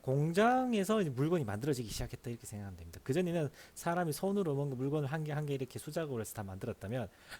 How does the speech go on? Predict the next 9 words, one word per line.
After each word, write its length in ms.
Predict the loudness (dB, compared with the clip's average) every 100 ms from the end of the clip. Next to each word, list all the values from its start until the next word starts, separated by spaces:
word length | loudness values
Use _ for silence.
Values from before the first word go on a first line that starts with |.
| -18 -4
공장에서 420 | 2 4 6 4
대량으로 680 | 4 6 8 8 6 6 4
물건을 300 | 4 2 2
막 180 | 2 -2
찍어내는 400 | 2 4 4 2
거예요. 220 | 0 -4 -12 -20 -20 -20 -20 -20 -20 _ -20 -20 -20 -6
그게 160 | 0 2
산업혁명이, 720 | 2 2 2 0 -2 -4 -8 -12
혁명입니다. 720 | -6 -2 -2 0 -2 -2 -4